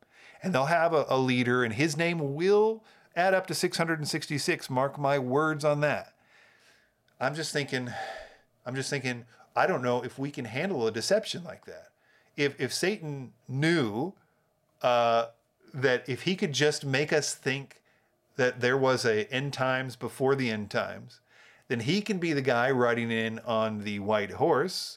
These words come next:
Revelation six, and which he saves us from it and defeats them. And, and, and i-, if that, if the, if the thing, and I'm not saying that what's coming is going to morph into the ten king situation,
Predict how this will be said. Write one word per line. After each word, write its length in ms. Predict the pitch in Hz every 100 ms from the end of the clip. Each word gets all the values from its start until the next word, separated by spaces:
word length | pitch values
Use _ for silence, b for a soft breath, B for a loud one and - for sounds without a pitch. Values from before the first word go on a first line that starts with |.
| b -
Revelation 460 | 101 92 - 92
six, 480 | - 110 - - - b b b b _
and 460 | 123 117 113 110 113
which 280 | 123 123 127
he 220 | - 147
saves 400 | 143 - 175 233
us 100 | 131
from 180 | - 101
it 120 | 90 _ _ _ b b b b 127
and 280 | 123 120
defeats 560 | 113 120 - 214 202 -
them. 340 | 135 117 110
And, 160 | 107 107
and, 320 | 110 107 104
and 260 | 127 113 107 B B -
i-, 180 | 147 175
if 240 | 202 208
that, 320 | 226 208 196 - _ _ -
if 240 | 175 208 190
the, 240 | 196 202 -
if 260 | 190 208 -
the 100 | 214
thing, 300 | 208 180 151
and 100 | 147
I'm 80 | 175
not 160 | 139
saying 220 | 160 151
that 240 | 139 123 -
what's 260 | 135 135
coming 380 | - 147 139 120
is 460 | 113 131 139 127 - b b b -
going 260 | 120 135 135
to 80 | 120
morph 280 | 117 123 131
into 200 | 131 127
the 100 | 123
ten 300 | 143 131 123
king 260 | 135 127
situation, 600 | 131 120 123 123 120 156